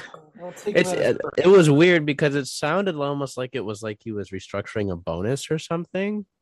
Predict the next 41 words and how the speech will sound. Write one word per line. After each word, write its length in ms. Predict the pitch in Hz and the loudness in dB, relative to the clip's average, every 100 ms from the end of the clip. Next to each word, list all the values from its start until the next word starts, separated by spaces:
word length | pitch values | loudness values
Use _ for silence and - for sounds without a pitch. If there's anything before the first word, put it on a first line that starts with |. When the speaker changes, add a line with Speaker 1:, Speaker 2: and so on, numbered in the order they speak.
| _ _ _ _ _ _ _ _ | _ _ _ _ _ _ _ _
Speaker 2:
Um, 240 | 98 98 156 | -6 -4 -2
Speaker 1:
Right. 380 | 170 131 107 101 - _ _ _ _ _ _ _ _ _ _ _ _ | -2 -4 -8 -16 -20 _ _ _ _ _ _ _ _ _ _ _ _
Speaker 2:
his 220 | 107 143 - | -6 -4 -4
situation 640 | 170 - 123 110 - 120 | -6 -2 2 2 0 -6
was 200 | 95 87 | -8 -10
unique 300 | 90 90 85 _ | -10 -10 -12 _
'cause 160 | - 98 | -12 -8
I 60 | |
don't, 220 | 120 - _ _ _ _ | -6 -8 _ _ _ _
I 60 | 113 | -2
know 140 | 147 | 0
his 120 | 160 | 0
contract's 540 | - 110 110 - 139 - | 0 -4 -4 -2 -4 -4
up 140 | 156 | -8
at 60 | - | -6
the 100 | 147 | -4
end 120 | 160 | -4
of 60 | 151 | -4
the 80 | |
year, 400 | 156 165 175 185 - _ _ _ | -4 -2 -4 -6 -12 _ _ _
but 100 | 117 | 0
it 60 | |
didn't 220 | 123 143 127 | 2 0 -2
seem 240 | 135 127 | -2 -2
like 180 | 117 107 | -2 -4
he 100 | 117 | -4
was, 240 | 104 - - | -4 -8 -12
like, 120 | 92 90 | -12 -8
looking 480 | 90 98 - 95 | -4 -4 -2 -6
for 180 | 90 95 | -6 -4
an 60 | 90 | -4
extension 640 | 78 - 101 95 - 82 | -6 -8 -4 -4 -6 -10
right 180 | 78 80 | -8 -10
now. 440 | 78 67 - 113 _ _ _ _ _ _ _ | -10 -14 -14 -20 _ _ _ _ _ _ _
So 420 | - 107 90 - - - - - | -8 -6 -4 -6 -12 -20 -18 -12
that 280 | 101 110 | -4 0
was, 320 | 113 110 92 - | 0 -2 -4 -10
his 260 | 110 131 131 | -6 -4 -4
situation 600 | 120 - 107 98 - 90 | -10 -8 -6 -6 -6 -12
is 120 | 78 | -10
weird 460 | 85 90 85 85 | -8 -6 -8 -10